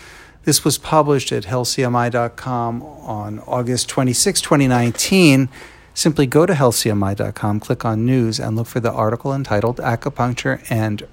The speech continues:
Herbs Beat Drug for Gout. Acupuncture outperforms diclofenac sodium for the treatment of gout.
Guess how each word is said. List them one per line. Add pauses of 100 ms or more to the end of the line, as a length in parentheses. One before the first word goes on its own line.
(140)
Herbs (300)
Beat
Drug
for
Gout. (840)
Acupuncture
outperforms
diclofenac
sodium
for
the
treatment
of
gout.